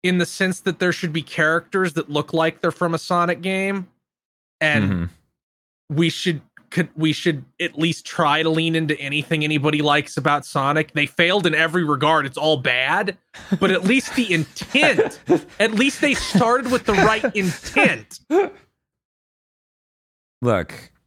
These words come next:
Speaker 2: when I look at Forces and Lost World, and, and, and I sit there and go, I sit there and think, Lost World has a Borg version of Tails. Forces doesn't have a Borg version of Tails. Ergo,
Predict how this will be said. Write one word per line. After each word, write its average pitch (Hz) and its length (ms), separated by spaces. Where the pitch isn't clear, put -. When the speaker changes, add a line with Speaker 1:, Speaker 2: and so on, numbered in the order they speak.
Speaker 2:
when 131 200
I 185 120
look 175 240
at 131 100
Forces 147 500
and 131 120
Lost 113 360
World, 85 360
and, 95 260
and, 98 240
and 104 340
I 107 140
sit 117 300
there 107 180
and 98 100
go, 95 380
I 127 40
sit 165 280
there 165 140
and 139 100
think, 143 260
Lost 233 340
World 254 260
has 180 420
a 160 140
Borg 160 540
version 147 520
of 127 160
Tails. 131 640
Forces 160 540
doesn't 131 400
have 127 420
a 131 160
Borg 110 380
version 104 420
of 95 160
Tails. 113 460
Ergo, 156 880